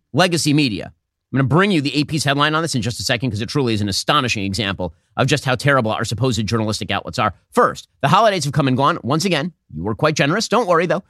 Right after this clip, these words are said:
Pure Talk has your back. Instead of paying your current cell phone provider sixty, seventy, eighty bucks a line, Pure Talk has unlimited plans starting just twenty bucks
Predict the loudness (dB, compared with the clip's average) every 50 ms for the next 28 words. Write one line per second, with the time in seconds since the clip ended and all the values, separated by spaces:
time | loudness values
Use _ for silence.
0 | _ _ _ 0 0 2 2 2 0 0 2 0 0 0 0 0 0 0 0 0
1 | 0 -2 0 0 0 2 2 2 2 2 2 0 0 2 2 0 0 0 0 0
2 | 0 0 0 -2 -2 0 0 0 0 0 -2 -4 -6 -6 -6 -6 -6 -8 -8 -10
3 | -10 -4 -2 0 2 2 0 0 -2 -4 -8 -12 _ _ _ _ _ 2 2 2
4 | 2 2 2 0 0 0 -2 0 0 0 0 -2 -4 -6 _ _ _ _ 0 2
5 | 2 2 2 0 -2 -2 -2 -2 0 2 2 2 2 2 0 -2 -2 -2 -2 -2
6 | 0 0 0 0 0 0 -2 -4 -8 -4 -2 -2 -2 0 -2 -4 -4 -6 -10 _
7 | _ _ 0 0 0 0 -2 -8